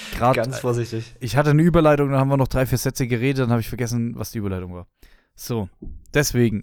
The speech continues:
Speaker 1: jetzt. Wir haben
Speaker 2: Adam
Speaker 1: gesehen
Speaker 2: Sandler war doch
Speaker 1: als
Speaker 2: auch mal Wrestler. <laughs> Nein, Spaß.
Speaker 1: Hausaufgabe den Wrestler Adam Sandler mit der, äh, WrestleMania-Königin Jennifer Aniston zusammen in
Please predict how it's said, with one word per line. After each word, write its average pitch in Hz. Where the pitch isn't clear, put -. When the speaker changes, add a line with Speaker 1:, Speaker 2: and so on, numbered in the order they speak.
Speaker 1:
jetzt. -
Wir 113
haben 135
Speaker 2:
Adam 117
Speaker 1:
gesehen 117
Speaker 2:
Sandler 143
war 120
doch 123
Speaker 1:
als -
Speaker 2:
auch 175
mal 135
Wrestler. 104
<laughs> -
Nein, 110
Spaß. -
Speaker 1:
Hausaufgabe 104
den 117
Wrestler 131
Adam 139
Sandler 123
mit 110
der, 110
äh, 107
WrestleMania-Königin 135
Jennifer 127
Aniston 117
zusammen 120
in 127